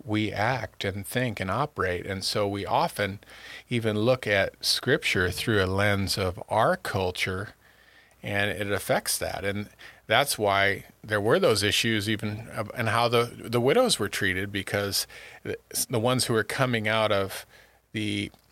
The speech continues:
Hellenistic cultures were, were Jewish by descent, but they lived differently, so they played it out differently. And we see that tension even in,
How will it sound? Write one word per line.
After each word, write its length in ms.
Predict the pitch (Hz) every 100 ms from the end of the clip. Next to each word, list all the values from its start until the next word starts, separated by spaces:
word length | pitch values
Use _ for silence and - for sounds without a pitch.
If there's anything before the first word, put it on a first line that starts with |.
| - - -
Hellenistic 640 | - 120 113 - - -
cultures 720 | - 131 196 - 98 120 - -
were, 440 | 113 113 110 104 -
were 160 | 107
Jewish 540 | 98 110 139 139 95 -
by 260 | 110 104
descent, 600 | 95 - 160 175 135 - -
but 220 | 117 110
they 160 | 131
lived 560 | 107 95 95 101 - 143
differently, 460 | 120 147 110 101 98
so 180 | -
they 100 | 101
played 320 | 98 - 95 95
it 100 | 98
out 240 | 156 90
differently. 400 | 95 98 95 90
And 100 | 98
we 100 | 123
see 220 | 127 143
that 240 | 120 101 -
tension 500 | 147 196 - 107 110
even 360 | 117 107 107
in, 260 | 104 104 104